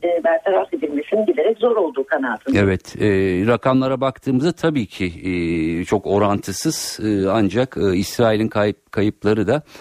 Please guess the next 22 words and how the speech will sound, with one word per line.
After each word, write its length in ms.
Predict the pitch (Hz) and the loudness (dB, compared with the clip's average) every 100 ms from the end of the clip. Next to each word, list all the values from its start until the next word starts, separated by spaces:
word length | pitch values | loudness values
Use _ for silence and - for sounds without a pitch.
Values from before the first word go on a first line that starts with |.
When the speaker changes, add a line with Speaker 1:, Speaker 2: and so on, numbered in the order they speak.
| - - - - | -20 -20 -8 -2
Speaker 2:
e, 340 | 92 90 90 | 0 2 0
giderek 420 | 90 87 104 107 | -2 2 2 2
artıyor. 500 | 104 101 - 95 117 | 0 0 0 -2 0
İşte 160 | 143 - | 0 0
en 100 | 101 | 0
son 260 | 98 95 87 | 0 0 0
gelen 220 | 87 90 | 0 0
haber 280 | 90 139 123 | 0 0 -2
bir 80 | |
subayın 640 | 104 - 95 98 95 87 82 | -4 -2 0 2 0 -2 -4
da, 180 | 85 82 - | -4 -4 -2
e, 340 | 87 82 78 | 0 2 0
kaçırıldığı. 760 | - 82 - 85 87 80 117 170 110 | -2 -4 -2 0 0 2 2 0 0
Speaker 1:
Hı 60 | |
hı. 200 | 110 107 | 0 0
Speaker 2:
E, 40 | 110 | -2
sonuç 360 | - 107 120 | 0 0 0
olarak, 300 | 117 104 151 - - - - - | 0 0 0 -4 -16 -20 -8 0
e, 60 | 101 101 98 95 101 90 82 - | 2 2 0 0 0 -2 -6 -14
Hamas 520 | - 117 92 104 - 92 | -2 2 2 0 -2 -2
ya 120 | 87 | 0
da, 200 | 98 | 0